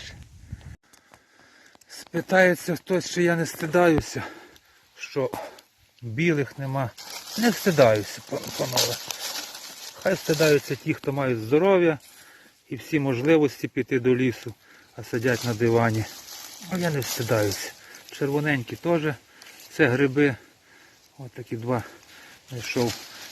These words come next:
І, по крайній мірі, вже в нашому робочому кошику та є чим порадуватись. Це ще така гарненька парочка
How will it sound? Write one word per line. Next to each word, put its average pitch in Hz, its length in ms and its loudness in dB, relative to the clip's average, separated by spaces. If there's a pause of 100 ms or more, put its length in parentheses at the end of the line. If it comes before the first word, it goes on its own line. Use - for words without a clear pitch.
І, 151 60 -2
по 147 140 -4
крайній 147 400 0
мірі, 143 320 0 (560)
вже 123 160 -4
в 135 80 -2
нашому 127 440 -2
робочому 113 500 -2
кошику 175 580 -2 (540)
та 120 120 -4
є 139 300 2 (320)
чим 135 260 -4 (420)
порадуватись. 95 840 -2 (1000)
Це 131 80 -8
ще 139 220 -2 (500)
така - 240 -2
гарненька 151 580 2 (100)
парочка 147 500 2